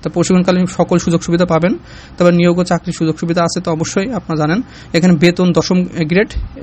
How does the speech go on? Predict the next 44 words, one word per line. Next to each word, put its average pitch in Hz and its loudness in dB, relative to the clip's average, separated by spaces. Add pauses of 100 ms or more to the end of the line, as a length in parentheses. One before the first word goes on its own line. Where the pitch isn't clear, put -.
আপনার 156 -2 (120)
এসআইয়ের 180 2
বে-, 165 -4
বেতন 170 0
কিন্তু 175 0
দশম 160 0
গ্রেড, 139 -4 (380)
ষোলো 190 6
হাজার 185 4
থেকে 196 -2
আটত্রিশ 175 0
হাজার 196 0 (120)
ছয়শো 180 0
চল্লিশ 170 0
টাকা 160 0
আপনার 165 -4
বেতনে 151 0
এটি 151 -4
চাকরি, 180 -2
আহ, - -6
করতে 180 0
পারবেন। 175 2 (400)
তো 233 0
এখানে 220 2
সাধারণ 196 2
নির্দেশনা 185 2
আরও 165 2
দেওয়া 156 2
আছে। 156 0 (380)
তো 185 0
বন্ধুরা, 208 4
এটি 190 0
কিন্তু 202 0
গুরুত্বপূর্ণ, 180 0
আপনারা 180 0
দেখে 170 0
নেবেন। 190 4 (340)
আর 156 2
এই 160 4
সার্কুলারটি 180 0
পেতে 180 -2
অবশ্যই 170 0
আমাদের 170 2
এই 180 0